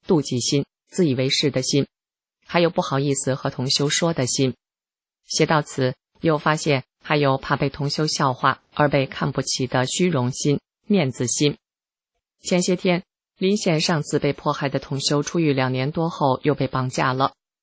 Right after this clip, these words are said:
我和 B 同修等去迫害的同修的家里和家属沟通，但事情并不像想象的那样，被迫害的同修的父亲不愿配合营救。同去的同修耐心地讲道理，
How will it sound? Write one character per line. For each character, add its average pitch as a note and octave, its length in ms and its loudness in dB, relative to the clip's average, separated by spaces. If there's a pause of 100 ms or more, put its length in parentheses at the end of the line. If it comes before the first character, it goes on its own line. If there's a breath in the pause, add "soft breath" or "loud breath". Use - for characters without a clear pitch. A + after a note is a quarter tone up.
(440)
我 G3+ 140 0
和 G3+ 120 2
B F#3 140 0
同 D3 180 0
修 C#3+ 220 0
等 C3 300 -2
去 C#3 260 0
迫 C#3 220 -2
害 C#3 160 -4
的 C3+ 100 0
同 C#3 180 -4
修 D3 200 -2
的 C#3 100 0
家 E3 220 -2
里 C#3+ 240 2 (160)
和 C#3+ 160 0
家 D3 180 0
属 C3 160 -2
沟 D3 160 2
通， E3 320 0 (720)
但 A3 140 4
事 G#3+ 180 2
情 F3 220 2
并 F3 160 0
不 D#3+ 80 -2
像 D3+ 220 -2
想 C3 240 -2
象 D3 200 -2
的 C#3 100 -2
那 C3+ 140 0
样， C#3 240 0 (580)
被 G#3+ 140 2
迫 G#3+ 160 -4
害 G3 140 0
的 E3+ 100 0
同 D3+ 200 -2
修 F3 180 0
的 D#3 100 0
父 D3 180 -4
亲 C3+ 300 -2
不 C#3 160 0
愿 C#3+ 200 2
配 C#3+ 200 0
合 C3+ 160 -2
营 B2+ 220 0
救。 D#3+ 320 0 (720)
同 F#3+ 180 2
去 G#3 140 0
的 E3 120 2
同 D3+ 180 -4
修 D3 280 0
耐 C#3+ 180 0
心 D3 180 -2
地 C#3+ 100 0
讲 B2+ 200 0
道 C#3+ 200 2
理， C3+ 240 0